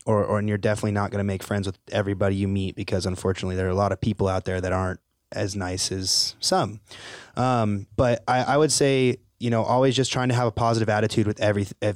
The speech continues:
with everything you do. Um, y-, work ethic, I think, has probably been my biggest,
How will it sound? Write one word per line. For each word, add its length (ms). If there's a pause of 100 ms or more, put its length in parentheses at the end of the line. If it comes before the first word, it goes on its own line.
(120)
with 220
everything 420
you 100
do. 400 (360)
Um, 380 (520)
y-, 100 (200)
work 340
ethic, 340
I 80
think, 240
has 120
probably 340
been 220
my 180
biggest, 680